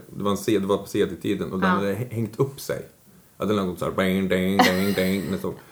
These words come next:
Speaker 1: Och jag hade varit där i, vet, så här, två minuter och de som jobbar där hör inte det.
Speaker 2: Nej, nej,
Speaker 1: För
Speaker 2: nej,
Speaker 1: de
Speaker 2: nej.
Speaker 1: lyssnar inte som
Speaker 2: Nej.
Speaker 1: man kanske gör om man jobbar eller spelar musik.
Speaker 2: Så var en hackad, eh, C D-skiva,
Speaker 1: Ja, som
Speaker 2: alltså.
Speaker 1: dang, dang, dang. Och jag var tvungen att gå fram och bara, "Ni måste ju höra att det liksom, hör ni inte liksom?"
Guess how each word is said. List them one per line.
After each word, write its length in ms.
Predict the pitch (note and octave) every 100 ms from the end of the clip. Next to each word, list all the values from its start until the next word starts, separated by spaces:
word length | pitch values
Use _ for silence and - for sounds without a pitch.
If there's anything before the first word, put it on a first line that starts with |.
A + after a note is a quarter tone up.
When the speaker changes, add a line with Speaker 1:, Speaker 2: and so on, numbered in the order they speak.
| - - _ -
Speaker 1:
Och 120 | A2+
jag 100 | A#2
hade 160 | A2 D3
varit 240 | D3 D#3
där 140 | A2 G2
i, 100 | F2+
vet, 240 | F2+ -
så 80 | F2
här, 60 |
två 300 | D2+ - F2+
minuter 500 | F2 F2+ C#3 C3 F2+
och 120 | D#2+ G#2
de 140 | G2+
som 120 | A#2
jobbar 280 | A#2+ G#2 B2+
där 120 | G2+
hör 340 | F#2 C3+ C3 F3+
inte 220 | C3 -
det. 240 | - - -
Speaker 2:
Nej, 420 | G3 G3+ G#3+ G#3
nej, 100 | F3+
Speaker 1:
För 60 | -
Speaker 2:
nej, 80 | A2+
Speaker 1:
de 100 | A#2+
Speaker 2:
nej. 80 |
Speaker 1:
lyssnar 380 | C3 B2+ - C3
inte 180 | D3 G#2
som 380 | G2 F#2 F2 D#2
Speaker 2:
Nej. 220 | G2+ G3+ -
Speaker 1:
man 100 | F#2+
kanske 260 | F#2+ -
gör 120 | F2+
om 100 | E2+
man 320 | E2+ E2+ E2 -
jobbar 460 | F#2 F2 D2 D#2 E2
eller 240 | E2 D#2
spelar 300 | - F2 D#2+
musik. 220 | D#2+ -
Speaker 2:
Så 40 | A2
var 80 | A3
en 80 |
hackad, 560 | A3 A#3 - G#3+ G#3 G3
eh, 180 | G#3 G3
C 200 | F#3+ G#3
D-skiva, 280 | F3+ - A#3
Speaker 1:
Ja, 60 | B2
som 100 | A#2+
Speaker 2:
alltså. 140 | F2+
Speaker 1:
dang, 420 | G#2+ G#2 G#2+ A2
dang, 380 | F#2+ F#2+ G2+ G#2+
dang. 220 | G2 G2 - - - - -
Och 120 | -
jag 120 | G#2+ F#2+
var 120 | C3+
tvungen 280 | C3+ B2+ G2+
att 60 |
gå 40 | F#2+
fram 120 | F#2
och 40 |
bara, 100 | F2+
"Ni 80 | F#2+
måste 540 | A2 A2+ - - -
ju 120 | C3+ A#2
höra 480 | B2 B2 E2+ A2+
att 200 | D#3 G#2+
det 60 | -
liksom, 340 | F2+ - E2+
hör 300 | - - -
ni 100 | F3+
inte 240 | G#3+ C#3+ D#4
liksom?" 340 | B3+ C4+ D#3